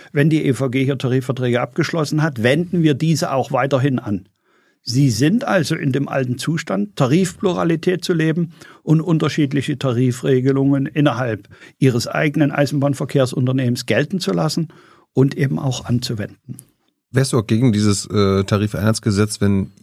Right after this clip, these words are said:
Speaker 2: ihr davon profitieren würdet?
Speaker 1: Das Tarifeinheitsgesetz ist Gift für die gesamte Gewerkschaftslandschaft, weil es teilt, um zu herrschen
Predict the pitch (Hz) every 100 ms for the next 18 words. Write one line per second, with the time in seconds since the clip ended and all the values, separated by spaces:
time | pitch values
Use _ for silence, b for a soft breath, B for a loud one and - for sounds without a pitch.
0 | - 120 131 127 143 135 143 131 - 139
1 | 147 180 - _ _ _ _ _ _ _
2 | _ _ _ _ _ - 147 - 135 185
3 | - 185 170 170 - 151 156 139 131 -
4 | - 175 - - 135 127 123 139 139 139
5 | 127 117 110 - 113 - 117 110 - 110
6 | - - _ _ _ - 113 107 - -
7 | - 147 170 175 - _ _ _ - 131
8 | 127 123 110 135 247 247